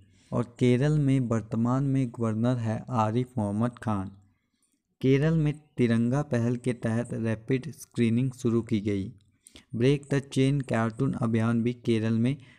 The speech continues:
चलाया गया था। और कोविड नाइन्टीन रोगियों की सेवा के लिए कर्मी बोट नामक रोबोट का भी इस्तेमाल केरल में किया गया।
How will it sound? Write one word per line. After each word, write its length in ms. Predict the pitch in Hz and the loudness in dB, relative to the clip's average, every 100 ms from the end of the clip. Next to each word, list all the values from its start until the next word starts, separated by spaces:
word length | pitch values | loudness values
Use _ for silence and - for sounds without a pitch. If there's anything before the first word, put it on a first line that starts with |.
| _ - | _ -4
चलाया 360 | 110 107 110 | -2 -2 -4
गया 220 | 101 101 | -4 -4
था। 380 | 98 98 98 _ _ _ _ - _ | -4 -8 -10 _ _ _ _ -20 _
और 80 | 117 | -8
कोविड 520 | - - 135 135 160 | -4 0 2 4 2
नाइन्टीन 600 | 151 135 123 120 143 143 | 2 2 2 2 0 2
रोगियों 400 | 123 117 117 131 | 2 2 2 -2
की 180 | 135 131 | 0 -4
सेवा 380 | - 120 117 131 | 0 2 2 0
के 220 | - 117 | 0 -2
लिए 260 | 110 113 127 | 2 0 0
कर्मी 520 | - 117 117 123 139 | -2 -2 0 0 0
बोट 400 | 120 120 131 - | 2 0 0 0
नामक 440 | 113 113 131 135 - - - - | 0 2 0 -2 -10 -20 -18 0
रोबोट 460 | 120 117 139 147 - | 2 4 4 2 0
का 140 | 123 | 0
भी 140 | 117 120 | 2 0
इस्तेमाल 500 | - 113 117 131 151 - _ | -2 0 2 2 -2 -14 _
केरल 340 | - 110 113 117 | -2 0 2 2
में 160 | 139 | 0
किया 360 | 135 - 110 101 | -2 0 0 2
गया। 280 | 98 92 | -2 -4